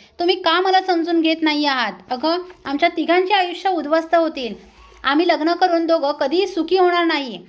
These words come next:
त्यामुळे मी तन्वीला बायकोचा दर्जा कधी देऊच शकत नाही. तन्वीचा आणि माझा सुखाचा संसार कधी होऊच शकत नाही. जर तुला तुझा मुलगा सुखी पाहायचा असेल ना, तर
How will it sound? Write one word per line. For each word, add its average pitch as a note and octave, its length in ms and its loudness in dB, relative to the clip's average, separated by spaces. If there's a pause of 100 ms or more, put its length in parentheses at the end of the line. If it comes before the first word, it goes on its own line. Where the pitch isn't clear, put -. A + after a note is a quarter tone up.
(320)
त्यामुळे D4+ 480 2
मी D#4+ 180 -4
तन्वीला E4+ 400 2
बायकोचा E4 440 0
दर्जा D#4+ 320 0
कधी D#4 200 -4
देऊच D#4+ 340 -2
शकत F4 300 0
नाही. D#4+ 140 2
तन्वीचा E4+ 360 2
आणि G4 180 2
माझा E4+ 300 0
सुखाचा E4+ 480 0
संसार E4 340 2
कधी D#4+ 240 -2
होऊच E4 320 0
शकत E4 280 0
नाही. C4 300 -4 (320)
जर E4 240 2
तुला F4+ 160 2
तुझा F4 280 0
मुलगा E4+ 280 2
सुखी E4+ 320 -2
पाहायचा F#4+ 340 0
असेल F4+ 260 2
ना, D4 220 0 (380)
तर D#4+ 220 4